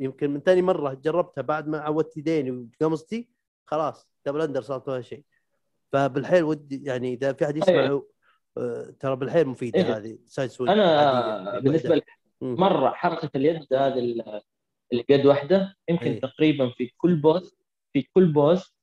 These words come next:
Speaker 1: مم.
Speaker 2: أنزله أنا أتكلم مع، يا جماعة حطوا لي في كل،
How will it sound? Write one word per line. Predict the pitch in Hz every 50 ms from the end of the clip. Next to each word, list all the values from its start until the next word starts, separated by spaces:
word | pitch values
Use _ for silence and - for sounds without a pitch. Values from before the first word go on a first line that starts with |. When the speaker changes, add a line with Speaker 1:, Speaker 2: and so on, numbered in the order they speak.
| _ _ _ _ - 135
Speaker 1:
مم. | 143
Speaker 2:
أنزله | 143 117 110 123 117 117 123
أنا | 151 180 170 -
أتكلم | - - _ 135 127 120 110 98
مع، | 95 - -
يا | 123 117 - - -
جماعة | 143 147 156 160 170 175 - - _ _ - - - _ _
حطوا | - 123 123 - - 131
لي | 123 127 135 135 - - - _ _ _ _ _
في | - 170
كل، | - - 190 185